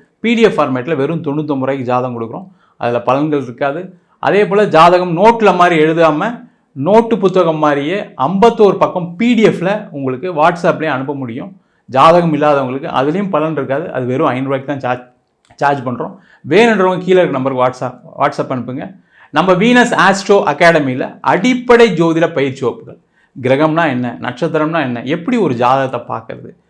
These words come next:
அதே மாதிரி எப்படி பலன் பார்க்கறது, அதே போல திருமண பொருத்தம், வாஸ்து,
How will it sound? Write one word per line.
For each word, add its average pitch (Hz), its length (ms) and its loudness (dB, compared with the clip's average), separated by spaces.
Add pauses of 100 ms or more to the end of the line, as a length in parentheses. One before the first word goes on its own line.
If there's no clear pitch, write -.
(240)
அதே 165 120 -2
மாதிரி 190 180 0
எப்படி 180 300 0
பலன் 160 360 2
பார்க்கறது, 110 440 -2 (360)
அதே 175 220 2
போல 180 120 2
திருமண 220 520 2
பொருத்தம், 113 460 -4
வாஸ்து, 160 600 2